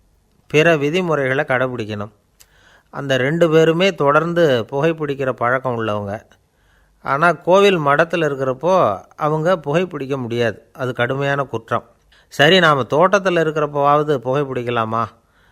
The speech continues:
அப்படின்னு ஒரு ஆசை அவங்க ரெண்டு பேருக்குமே. இருந்தாலும் பயம். இப்படி கேட்டா மதகுரு என்ன சொல்லுவாரோ அல்லது என்ன செய்வாரோங்கிற பயம். இப்படியே கொஞ்ச நாள் ஆச்சு.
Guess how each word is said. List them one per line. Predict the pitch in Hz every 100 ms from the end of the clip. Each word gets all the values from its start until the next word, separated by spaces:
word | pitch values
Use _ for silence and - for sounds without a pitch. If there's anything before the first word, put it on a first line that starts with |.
| _ _
அப்படின்னு | 160 143 123 143
ஒரு | 170 123
ஆசை | 117 135 127 120 - _
அவங்க | - 131 120
ரெண்டு | 123 135
பேருக்குமே. | 131 117 107 110 120 _ _ _ _ _ _
இருந்தாலும் | 147 147 156 160 165 147
பயம். | 117 120 123 120 _ _ _ _ _ _ _ _
இப்படி | 143 143
கேட்டா | 135 156 170 175
மதகுரு | 147 139 160 151 151
என்ன | 135 147
சொல்லுவாரோ | 131 123 123 123 127 135 -
அல்லது | 123 127
என்ன | 120 131
செய்வாரோங்கிற | 131 127 127 120 120 120 110
பயம். | 101 98 - _ _ _ _ _ _ _ _ _
இப்படியே | - 139 151 175
கொஞ்ச | 170 156 147
நாள் | 147 151
ஆச்சு. | 131 131 110